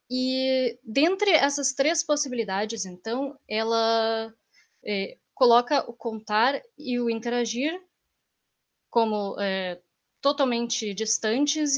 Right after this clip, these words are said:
e o mostrar estaria, de alguma forma, entre os dois. É possível, ãh, interagir mostrando, por exemplo, com os jogos de, jogos de computador, né, com, com os videogames, em que tu tá interagindo, mas você também tá,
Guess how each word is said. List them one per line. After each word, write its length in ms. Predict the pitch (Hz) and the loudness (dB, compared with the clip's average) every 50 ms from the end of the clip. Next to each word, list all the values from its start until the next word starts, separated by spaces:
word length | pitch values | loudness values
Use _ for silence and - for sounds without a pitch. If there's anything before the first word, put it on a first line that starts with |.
| - - | -4 -4
e 360 | 254 262 269 285 285 285 285 | -4 -2 -2 0 0 2 2
o 140 | 277 - 285 | 2 2 2
mostrar 540 | 277 269 269 262 262 - 277 254 254 277 285 | 2 2 0 -2 -2 -2 0 2 2 2 2
estaria, 320 | 285 - - 269 277 285 | 0 -2 -2 -2 -2 0
de 80 | 262 285 | 0 0
alguma 240 | 269 277 285 285 277 | 0 2 2 0 0
forma, 600 | - - 240 233 254 302 330 302 262 214 196 - _ _ _ _ _ _ _ _ _ _ _ _ _ _ _ _ _ _ - | 0 -2 0 2 2 2 0 0 -2 -4 -6 -12 _ _ _ _ _ _ _ _ _ _ _ _ _ _ _ _ _ _ 0
entre 480 | 247 262 285 294 294 294 320 302 311 | 0 2 4 2 2 0 -2 -4 -4
os 120 | 320 302 285 | -4 -4 -2
dois. 260 | 320 320 262 202 180 | 0 0 0 0 -2
É 80 | 185 | -4
possível, 760 | 180 - - - - - 254 262 254 294 285 285 285 285 - - | -8 -8 -8 -6 -6 -4 -4 -4 -2 -2 0 0 0 -2 -4 -4
ãh, 280 | 254 254 254 254 254 - | -2 -2 0 0 0 0
interagir 520 | - 254 254 269 254 254 233 214 240 262 262 | -2 -2 -2 0 0 0 0 0 0 -2 -2
mostrando, 500 | 269 254 247 - - 233 240 262 254 254 | -2 -4 -4 -6 -6 -4 -4 -4 -4 -4
por 100 | 247 226 | -4 -6
exemplo, 300 | 214 226 226 233 254 262 | -6 -6 -8 -10 -10 -10
com 380 | - 240 233 233 247 254 247 - | -8 -6 -4 -4 -4 -4 -6 -6
os 680 | 247 240 240 240 233 226 220 202 - - - - - - _ _ - | -6 -4 -4 -2 -4 -4 -6 -8 -10 -10 -12 -14 -16 -20 _ _ -12
jogos 460 | 208 196 214 214 208 202 220 214 202 | -8 -6 -4 -4 -4 -4 -6 -8 -6
de, 840 | - 226 220 220 214 214 214 214 208 208 202 190 - - 185 175 - _ 214 214 - _ _ _ _ _ _ _ _ _ - | -6 -6 -4 -4 -4 -4 -4 -6 -6 -8 -10 -10 -12 -12 -14 -16 -18 _ -20 -20 -20 _ _ _ _ _ _ _ _ _ -6
jogos 240 | 196 196 175 202 | -6 -6 -4 -6
de 60 | - - | -8 -8
computador, 640 | 220 208 202 - 233 220 220 226 254 269 240 202 | -8 -8 -4 -4 -4 0 2 4 4 4 4 2
né, 200 | 196 180 180 180 | -2 -6 -8 -10
com, 300 | - 185 180 185 190 - | -12 -12 -12 -12 -12 -12
com 160 | - 202 196 196 | -10 -8 -8 -6
os 120 | 202 196 | -6 -6
videogames, 680 | - 226 220 262 269 220 202 208 226 254 269 262 262 247 | -6 -2 0 0 0 0 -2 -4 -4 -4 -4 -6 -6 -6
em 180 | 240 247 247 | -6 -6 -6
que 160 | 240 - 262 | -6 -8 -10
tu 140 | 247 - 240 | -12 -10 -8
tá 100 | - 226 | -6 -6
interagindo, 420 | 226 233 254 247 240 226 240 247 262 | -6 -4 -2 -2 -2 0 -2 -2 -2
mas 140 | 269 254 | -4 -4
você 220 | 233 262 247 - - | -6 -6 -6 -6 -4
também 260 | - 254 247 247 254 | -4 -4 -4 -4 -4
tá, 280 | 262 262 254 262 254 | -4 -4 -4 -6 -6